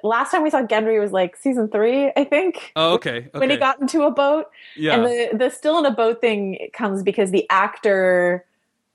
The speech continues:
Speaker 1: tweeted something at the end of last season being like, he tweeted, like, "Still rowing," 'cause, like, he didn't show
Speaker 2: Right.
Speaker 1: up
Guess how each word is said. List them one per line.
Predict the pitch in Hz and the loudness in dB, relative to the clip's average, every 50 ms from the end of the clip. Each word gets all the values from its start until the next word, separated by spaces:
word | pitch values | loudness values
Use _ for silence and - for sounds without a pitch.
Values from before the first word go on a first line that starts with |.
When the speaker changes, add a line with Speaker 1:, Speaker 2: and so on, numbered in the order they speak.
| _ _ - | _ _ -18
Speaker 1:
tweeted | - - 233 233 226 208 220 214 208 | -10 -4 0 0 2 4 2 0 0
something | 214 - 208 190 185 185 185 180 175 175 | -2 -4 -4 -4 -2 -2 -2 -2 0 -2
at | 175 160 | -2 -2
the | 202 180 160 | 0 0 2
end | 180 185 196 | 2 2 0
of | 190 190 | 0 2
last | 180 175 175 175 - | 2 2 2 2 0
season | 196 185 175 190 180 165 | -2 -2 -2 -2 -2 0
being | 170 175 175 175 | 0 0 0 0
like, | 165 165 165 156 156 - _ | 0 0 0 0 -2 -6 _
he | - 214 220 202 | -2 0 0 0
tweeted, | 180 180 - - 226 196 185 | 0 -2 -2 0 0 2 2
like, | 175 165 170 - | 2 2 0 0
"Still | - - - 220 202 208 220 226 | -4 -6 -4 -2 0 0 0 0
rowing," | 247 269 277 262 233 214 214 214 214 226 240 - _ | 0 0 0 2 2 0 0 0 -2 -4 -6 -8 _
'cause, | - 226 220 202 | -2 -2 -2 0
like, | 196 190 175 175 - | 0 0 0 -2 -2
he | - | -2
didn't | 214 - 190 180 185 | -2 -2 0 -2 -2
show | 180 | -2
Speaker 2:
Right. | 165 170 | 0 0
Speaker 1:
up | 170 | -2